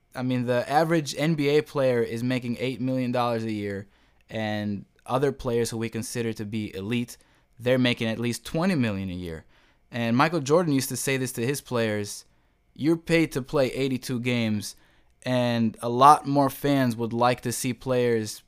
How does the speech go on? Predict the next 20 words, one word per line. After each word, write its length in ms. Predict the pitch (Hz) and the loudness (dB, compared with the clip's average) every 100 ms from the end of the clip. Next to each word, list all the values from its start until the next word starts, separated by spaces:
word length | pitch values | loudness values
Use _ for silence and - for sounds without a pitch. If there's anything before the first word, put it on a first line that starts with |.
| - | -8
play 280 | 135 127 | 0 2
more 240 | 120 123 117 | 2 2 0
games." 640 | 117 117 92 82 - - _ _ _ - | 0 -2 -2 -6 -12 -16 _ _ _ -14
So 300 | - 139 127 | 0 4 6
my 240 | 131 180 | 8 6
solution 520 | - 143 135 - 120 | 4 0 0 0 0
is 360 | 117 113 107 - - _ - | 0 0 -4 -10 -20 _ -10
limit 560 | 110 117 131 131 127 - | -2 4 6 4 2 -6
playing 360 | - 120 113 | -2 0 0
time. 400 | 101 101 85 76 - _ _ | -2 -6 -8 -10 -14 _ _
So 160 | - 107 | -6 -4
instead 340 | 107 - 131 | -4 0 0
of 120 | 147 | 2
having 280 | 143 143 139 | 2 2 0
players 520 | - 135 131 127 - - _ _ | 0 0 0 -2 -8 -16 _ _
sit 340 | - - 131 | -8 -2 4
out 460 | 127 123 123 - - | 8 8 8 2 -14
for 240 | - 107 | -6 -4
multiple 460 | 104 123 131 131 131 | 0 0 0 -2 -2
games, 580 | 117 117 110 113 - | -2 0 2 0 -4